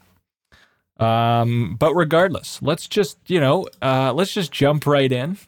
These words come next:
This is Framework, a film-centric podcast and YouTube show about how one frame in a film speaks to the bigger picture. So that's it. You know that already. If you're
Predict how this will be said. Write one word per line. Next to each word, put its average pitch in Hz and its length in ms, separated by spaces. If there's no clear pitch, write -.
This 139 180
is 127 100
Framework, 131 600
a 131 60
film-centric 131 760
podcast 127 800
and 113 200
YouTube 135 560
show 139 320
about 123 300
how 113 160
one 131 380
frame 151 560
in 107 100
a 117 60
film 110 500
speaks - 500
to - 80
the 113 120
bigger 113 300
picture. - 560
So - 140
that's 170 300
it. 196 180
You 147 180
know 170 240
that 170 220
already. 160 560
If 117 180
you're 151 440